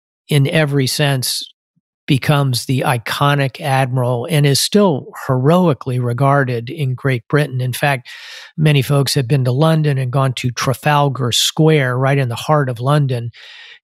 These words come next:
And on it is a plinth, and at the top of it is an enormous statue of Horatio Nelson. He, he, in that sense, it's, it's like, if you think of it in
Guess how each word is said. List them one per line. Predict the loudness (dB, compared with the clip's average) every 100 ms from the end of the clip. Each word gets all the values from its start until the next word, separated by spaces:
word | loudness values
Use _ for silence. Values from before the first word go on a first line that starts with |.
| 0
And | 2
on | 4 2
it | 2
is | 0 0 -2
a | -2
plinth, | 0 2 2 0 -4
and | -2 0
at | 0 -2
the | -6
top | 0 0 0
of | -4 -4
it | -2
is | -2 -2
an | -2 -6 -8
enormous | -2 2 4 4 2 0
statue | -2 0 0 -2 -4 -4
of | -2
Horatio | -2 0 0 0 0 0
Nelson. | 0 2 2 0 -2 -6 -10 -20 -20 -12
He, | -4 -4
he, | -2 -6 -6 -4
in | 2 4
that | 4 2
sense, | -2 -2 -2 -4
it's, | -6 -6 -8
it's | -6 -4 -4 0
like, | 0 -2
if | -4
you | -2
think | 0
of | 2
it | 2
in | 2 0